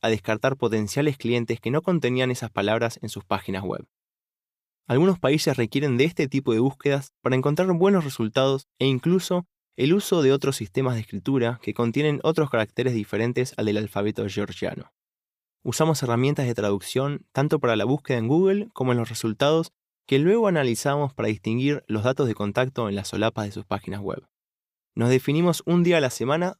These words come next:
para dedicarle un par de horas a la búsqueda de potenciales clientes. Cada vez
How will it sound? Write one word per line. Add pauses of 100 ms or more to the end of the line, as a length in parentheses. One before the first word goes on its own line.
(120)
para
dedicarle
un
par
de
horas
a
la
búsqueda
de
potenciales
clientes. (840)
Cada
vez